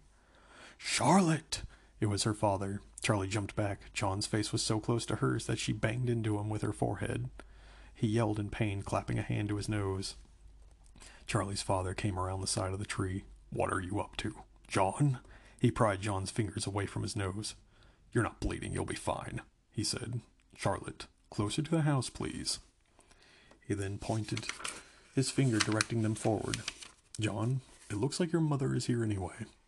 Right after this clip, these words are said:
He walked ahead of them towards the driveway where her car had just pulled in. "Yeah, okay."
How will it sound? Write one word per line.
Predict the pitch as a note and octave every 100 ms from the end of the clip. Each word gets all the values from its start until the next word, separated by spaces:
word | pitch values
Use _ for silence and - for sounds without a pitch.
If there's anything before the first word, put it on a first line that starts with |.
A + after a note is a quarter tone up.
| _ _ _
He | -
walked | G#2 G2+ -
ahead | A2 G#2
of |
them | G2+ G#2
towards | G#2 G#2 G2+
the | B2+
driveway | A2 G2 G2 G#2+
where | G#2 B2+
her | C#3
car | C#3+ B2 A#2
had | A2 A2
just | G#2 -
pulled | - G#2+
in. | G#2 G2+ A2 - _ _ _ _ _ _ _ -
"Yeah, | G2+ A#2+ B2+ A#2
okay." | B2 C3 G#2+ G2+